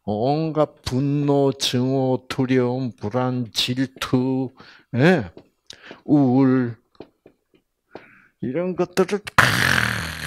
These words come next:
속을 막 뒤집어 놓는다. 그 이런 것들 통틀어서 사각, 나의 유전자를 껴-, 껴서, 어, 커서, 어, 꺼버려가지고 내 세포들이 제대로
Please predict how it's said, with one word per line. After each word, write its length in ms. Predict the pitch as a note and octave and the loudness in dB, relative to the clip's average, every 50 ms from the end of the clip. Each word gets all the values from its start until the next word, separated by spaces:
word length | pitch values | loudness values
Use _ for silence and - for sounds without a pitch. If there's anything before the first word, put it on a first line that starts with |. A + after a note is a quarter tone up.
| - | -6
속을 640 | - - - - A#2 - C#3+ D3+ E3 E3 D#3+ E3+ E3 | -4 -4 -4 -4 -4 -4 -4 -6 -6 -6 -6 -8 -8
막 240 | C3+ B2+ B2 - - | -6 -8 -10 -10 -6
뒤집어 440 | - - - G#2 - - - - B2+ | -6 -6 -4 -4 -6 -6 -6 -8 -8
놓는다. 640 | G2 - - G#2+ - _ - - - - - - - _ _ _ _ _ - _ _ _ - G2+ - _ _ _ _ _ _ | -8 -10 -16 -20 -20 _ -20 -20 -20 -20 -20 -20 -20 _ _ _ _ _ -20 _ _ _ -16 -16 -16 _ _ _ _ _ _
그 140 | - - B2+ A#2+ - - | -10 -10 -10 -8 -8 -8
이런 320 | A#2+ A2 - A2 G#2 G2+ | -6 -2 -2 -2 -2 -4
것들 320 | G2 G2 F#2 - - C#3 | -6 -8 -8 -6 -6 -6
통틀어서 880 | C3+ - - - C3 A2+ - - - - - - - - - - B2+ C#3+ - - - - - - _ | -4 -6 -6 -4 -4 -6 -6 -8 -8 -8 -8 -10 -12 -12 -8 -6 -6 -6 -6 -10 -20 -20 -20 -20 _
사각, 680 | - - - - - - - G2 F#2+ - - - - _ _ _ _ _ _ _ _ _ - _ _ _ _ _ _ _ _ - - _ - | -6 -4 -2 -2 -2 -2 -2 -4 -4 -4 -6 -8 -10 _ _ _ _ _ _ _ _ _ -20 _ _ _ _ _ _ _ _ -20 -20 _ -14
나의 340 | - - E2+ E2+ D2+ D#2+ | -12 -10 -10 -10 -10 -10
유전자를 720 | F2 G2 G2+ G2 - - A#2+ A#2 A#2+ A#2 B2 A2+ G#2 B2 | -8 -8 -6 -2 0 2 2 2 0 0 -2 -2 -4 -6
껴-, 320 | A#2 - - G2+ - - _ _ - | -8 -6 -8 -8 -8 -10 _ _ -6
껴서, 500 | - A#2 G#2+ G2 - - - - - _ _ _ - - - | -4 -4 -4 -4 -6 -10 -10 -12 -16 _ _ _ -18 -10 -10
어, 60 | F2+ - - | -8 -6 -4
커서, 480 | - - - - - - - - - - _ _ _ _ _ _ - | -2 -2 -2 0 0 -2 -2 -2 -4 -20 _ _ _ _ _ _ -4
어, 140 | - - F#2 | -4 -4 -2
꺼버려가지고 1080 | - - E3 D3+ - D3+ C#3 A2+ G#2+ F2 - - - - - - _ - B2+ D3+ - _ - - - - - - _ _ | 0 2 2 4 4 4 2 2 0 -8 -8 -16 -20 -20 -20 -18 _ -8 -8 -8 -10 _ -20 -20 -20 -20 -20 -20 _ _
내 180 | - G2+ G2 E2+ | -8 -8 -6 -6
세포들이 920 | - - - A2+ G#2 - - A#2 G#2+ - - G#2 - - B2 D3+ E3+ E3 - - - - - _ - | -6 -4 -4 0 8 8 8 8 8 2 -6 -10 -6 -2 -2 -2 -2 -2 -6 -14 -20 -20 -16 _ -6
제대로 600 | - - G2+ - - G#2+ G#2+ A#2 B2 C#3+ - | -4 -4 -2 0 0 -2 0 0 -2 -4 -4